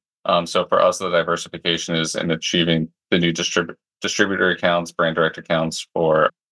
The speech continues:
niches. It's also when you think about, uh, the general category might have one and a half million products within it. So, you know,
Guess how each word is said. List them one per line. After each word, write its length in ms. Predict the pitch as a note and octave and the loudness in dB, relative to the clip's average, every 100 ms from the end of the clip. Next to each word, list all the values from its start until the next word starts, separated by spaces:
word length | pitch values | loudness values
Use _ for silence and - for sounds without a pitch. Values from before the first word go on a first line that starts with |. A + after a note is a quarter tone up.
| - | -6
niches. 540 | G2+ - B2 A#2+ - _ | -4 0 0 0 -8 _
It's 160 | G#2 G2+ | -4 2
also 240 | F#2 - | 2 2
when 80 | F2 | -4
you 80 | E2 | -6
think 160 | E2+ E2 | -6 0
about, 420 | D#2+ D#2 D#2+ - | 2 2 0 -2
uh, 200 | E2+ D#2 - _ _ _ | -4 -4 -10 _ _ _
the 260 | F#2+ E2+ D#2+ | 0 0 -2
general 340 | - F#2 F2 E2 | 0 2 2 -2
category 720 | - D#2+ E2+ D#2+ D#2 D2+ D#2 _ _ _ - | -2 0 0 -2 -6 -8 -10 _ _ _ -2
might 260 | E2+ D#2+ | 0 0
have 340 | - D#2 D2+ D#2+ _ _ _ _ | 0 0 0 -2 _ _ _ _
one 180 | D#2+ E2 | 0 0
and 80 | D#2 | 0
a 40 | |
half 200 | E2 F2+ - | -2 -2 -2
million 200 | D#2+ E2 | -2 0
products 420 | D#2 D2+ C#2+ - | 0 0 -2 -12
within 240 | - D#2 | -8 -6
it. 100 | D2+ - _ _ _ _ _ | -6 -10 _ _ _ _ _
So, 400 | - D#2 D#2 D#2+ _ _ _ - | -4 0 0 -2 _ _ _ -4
you 80 | F#2 | 2
know, 260 | E2 - | 2 0